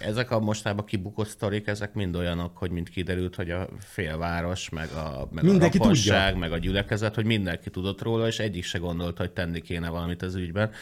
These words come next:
Speaker 1: Tehát, hogy óri-, óriási nagy ilyen, ilyen félrenézés van. Rengeteg szemmel, hogy az intézményt az fontosabbnak tartják. Tehát itt a tanerő esetében a krúdi fontosabb volt, az iskola fontosabb volt,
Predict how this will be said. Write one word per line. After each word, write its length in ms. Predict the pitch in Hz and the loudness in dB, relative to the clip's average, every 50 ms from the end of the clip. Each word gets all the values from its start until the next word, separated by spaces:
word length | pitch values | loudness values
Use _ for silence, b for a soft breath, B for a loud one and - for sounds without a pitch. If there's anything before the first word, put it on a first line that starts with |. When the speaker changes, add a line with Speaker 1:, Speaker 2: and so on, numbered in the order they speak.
| B B B B B | B B B B B
Speaker 1:
Tehát, 160 | B 98 95 - | B -2 0 2
hogy 160 | 110 104 107 | 2 2 4
óri-, 240 | 127 120 95 87 - | 4 4 4 2 2
óriási 720 | 110 127 110 85 87 85 82 87 - - - 87 80 78 | 4 2 4 4 2 2 0 0 -2 -2 -2 -2 -2 -2
nagy 260 | 76 82 85 82 82 87 | -2 -2 -2 -2 0 0
ilyen, 240 | 85 85 85 82 | 0 0 0 0
ilyen 200 | 82 87 90 90 | 0 0 0 0
félrenézés 880 | 90 - - 104 85 80 78 85 82 85 85 85 85 87 90 87 - - | 0 0 0 0 0 0 0 -2 -2 -2 -2 -2 -2 -4 -4 -4 -4 -4
van. 240 | - 87 90 92 90 - B B B B B B B B | -4 -2 -2 -2 -4 -6 B B B B B B B B
Rengeteg 440 | B 92 98 104 113 110 - 117 110 | B 2 4 4 2 2 2 0 -2
szemmel, 340 | - - 117 107 113 110 107 | 2 2 2 4 4 4 4
hogy 140 | 113 113 | 4 4
az 120 | 113 110 104 | 4 4 4
intézményt 840 | 123 117 107 104 107 101 90 90 87 90 90 90 92 95 98 - - | 4 2 2 2 2 0 0 0 0 0 0 2 2 0 0 -4 -8
az 180 | - - - | -12 -12 -12
fontosabbnak 800 | - - - 90 82 85 85 85 - - 85 80 87 85 85 - | -6 -2 -2 -2 -2 -2 -4 -4 -2 -2 -2 0 0 -2 -2 -2
tartják. 500 | - 92 80 80 - - 87 82 82 - | -2 -2 -2 -2 -4 -4 -4 -4 -4 -4
Tehát 300 | - 82 80 82 - - | -4 -4 -4 -4 -2 -4
itt 220 | 90 85 - - | -6 -6 -4 -4
a 260 | 87 80 80 85 92 - - - - - - - - | -2 -2 -2 -2 -4 -8 -10 -16 -18 -16 -18 -16 -6
tanerő 420 | - - 110 95 95 92 92 90 90 | 0 0 2 2 2 2 2 2 2
esetében 600 | 87 90 - 101 90 - 95 85 78 80 78 76 | 0 0 -2 -4 -2 -2 -2 -2 0 -2 -2 -4
a 100 | 76 - | -6 -6
krúdi 320 | - - 117 135 135 135 123 | -2 0 0 2 2 0 0
fontosabb 680 | 127 143 131 120 123 123 117 - - - 120 110 104 | 2 2 0 2 2 0 -2 -2 -2 -2 -2 -2 0
volt, 200 | 107 98 90 - | 0 -2 -2 -2
az 80 | 92 98 | -2 -4
iskola 320 | 110 107 - - 110 101 | -2 -4 -2 0 0 0
fontosabb 600 | 95 - 101 98 95 - 101 - - - 95 90 92 | 0 -2 -2 -4 -2 -2 -4 -4 -2 -2 -2 -2 0
volt, 300 | 98 95 95 90 - | 0 2 2 0 -2